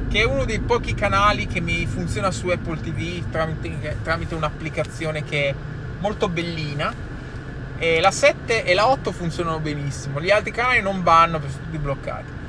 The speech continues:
Allora ho acceso e c'era Linguo,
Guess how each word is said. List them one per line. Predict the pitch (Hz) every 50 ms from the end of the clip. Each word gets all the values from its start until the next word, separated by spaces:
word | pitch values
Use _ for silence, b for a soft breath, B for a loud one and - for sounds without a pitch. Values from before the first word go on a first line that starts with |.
| B B B B B -
Allora | - 254 302 330 311 254 240 285
ho |
acceso | 302 294 - - - - 226 208 202 196 180 233 254 254 -
e | 190 202 202
c'era | - - - 226 214 208 214 220 233 233 247 262 254 - - - - - - - - - - - - -
Linguo, | 175 208 240 233 233 214 202 196 175 175 185 180 156 127